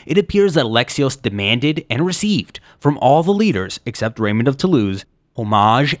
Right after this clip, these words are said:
and fealty. They became the emperor's vassals, promising to restore to imperial rule all lands, towns, and castles they captured, which had formerly belonged to the empire. In return, Alexios promised help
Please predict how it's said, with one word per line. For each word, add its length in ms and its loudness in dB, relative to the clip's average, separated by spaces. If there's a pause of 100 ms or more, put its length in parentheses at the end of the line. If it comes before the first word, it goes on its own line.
and 160 -6
fealty. 600 -8 (600)
They 300 -6
became 480 -2
the 180 -2
emperor's 440 2
vassals, 680 -4 (280)
promising 540 -2
to 100 -2
restore 520 0
to 200 -8
imperial 600 -2
rule 520 -2
all 300 0
lands, 560 0
towns, 460 -2
and 120 -10
castles 540 -4
they 100 -6
captured, 600 -10 (320)
which 120 -6
had 140 0
formerly 460 -4
belonged 400 -2
to 60 -10
the 120 -8
empire. 580 -8 (520)
In 100 -2
return, 480 0
Alexios 500 -2
promised 400 -6
help 380 -2